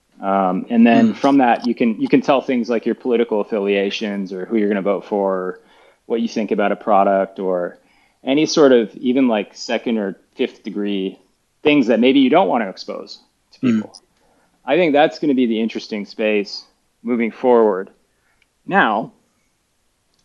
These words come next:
Speaker 1: I say the, the judgment aspect, right? Like, okay, we're gonna have an algorithm judge whether or not we're guilty or,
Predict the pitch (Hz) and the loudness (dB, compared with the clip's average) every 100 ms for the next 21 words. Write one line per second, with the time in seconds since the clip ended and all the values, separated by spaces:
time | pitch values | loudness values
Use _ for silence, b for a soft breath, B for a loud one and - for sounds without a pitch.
0 | _ 127 131 - 147 147 131 123 104 120 | _ -6 -4 0 4 4 4 2 0 -4
1 | 98 117 127 123 131 110 101 - 101 90 | -4 -2 -2 -2 -2 -2 -4 -4 -6 -4
2 | 104 101 - 101 110 104 113 104 107 104 | 0 0 0 -2 -2 -2 -2 0 -2 -4
3 | 98 101 104 101 101 92 98 92 104 98 | -4 -4 -4 -4 -6 -4 -4 -4 -4 -4
4 | 98 92 90 101 92 104 95 92 92 | -6 -6 -4 -4 -4 -4 -2 -2 -4